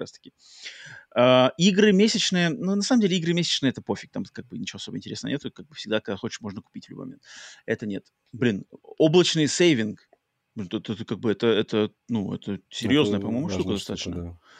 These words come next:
Speaker 1: Да, теряешь сразу же доступ.
Speaker 2: Особенно, если у тебя ещё
Speaker 1: Поэтому
Speaker 2: несколько консолей. <laughs> Вот это да.
Speaker 1: Вот, вот, вот. Я просто вспомню, как я там с какими-то играми, там, Horizon Chase Turbo, чё там переносил, чё там вылетает, тоже иногда хорошо
Speaker 2: Да,
Speaker 1: сейв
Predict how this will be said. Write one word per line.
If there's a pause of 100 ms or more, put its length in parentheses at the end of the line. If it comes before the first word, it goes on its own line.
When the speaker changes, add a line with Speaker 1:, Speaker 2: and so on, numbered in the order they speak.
(360)
Speaker 1:
Да,
теряешь
сразу
же
доступ. (260)
Speaker 2:
Особенно,
если
у
тебя
ещё
Speaker 1:
Поэтому
Speaker 2:
несколько
консолей. (120)
<laughs> (220)
Вот
это
да.
Speaker 1:
Вот,
вот,
вот.
Я
просто
вспомню,
как
я
там
с
какими-то
играми,
там,
Horizon
Chase
Turbo,
чё
там
переносил, (400)
чё
там
вылетает,
тоже
иногда
хорошо
Speaker 2:
Да,
Speaker 1:
сейв